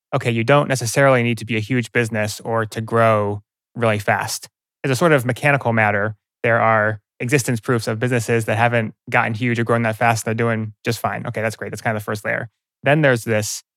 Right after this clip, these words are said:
Mojo idea of you can use a business as a vehicle to accomplish something non-monetary, to make a statement, to do an artistic expression. And that's something that was really important to me in starting this venture. I'm gonna spend the next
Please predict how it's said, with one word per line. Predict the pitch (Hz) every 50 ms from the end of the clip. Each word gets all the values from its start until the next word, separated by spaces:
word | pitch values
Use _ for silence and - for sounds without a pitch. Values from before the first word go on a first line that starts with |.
| _ _ _
Mojo | 120 120 131 143 147 135 123 117 110
idea | 107 107 107 107 110 110 107 104 104
of | 110 - 107 107 107 104 104 104 104 - _ _ _ _ _ _ -
you | 120 113 110
can | 107 - 117 113 110 107 104 104 104 104 104 - _
use | 120 135 139 135 127
a | 120
business | 110 123 123 123 123 113 107 107 -
as | - 117 110
a | 110 104
vehicle | 104 117 117 113 110 - 110 104 104 104 104 - _ _ _ _ _ -
to | -
accomplish | 113 104 - 123 120 110 120 113 104
something | - 120 113 104 - 113 110 107 104 107 107 -
non-monetary, | - 120 117 117 117 117 117 117 113 113 110 - 123 113 113 110 107
to | - 113
make | 113 120 113 113
a |
statement, | 104 - - 113 110 107 110 110 107 113 - - _ _ _ _ _ _ -
to | - 117 107 107 107 104
do | 107 110 127 123
an | 120 120
artistic | - 120 113 - 120 - - 120 -
expression. | - 117 - - - 107 104 - 117 104 104 104 - _ _ _ _ _ _ _
And | - 135
that's | 143 -
something | 160 135 123 127 123 113 -
that | 131
was | 113 107 113
really | 127 123 117
important | 110 107 104 127 117 113 107 -
to | 110
me | 110 117 120
in | 113 104
starting | 98 - 113 107 104
this | 101 98
venture. | - 113 107 104 - 104 101 101 104 - _ _ _ _ -
I'm | 127
gonna | 131 131 123
spend | - 131 120
the | 117
next | 117 113 110 107 - - - - -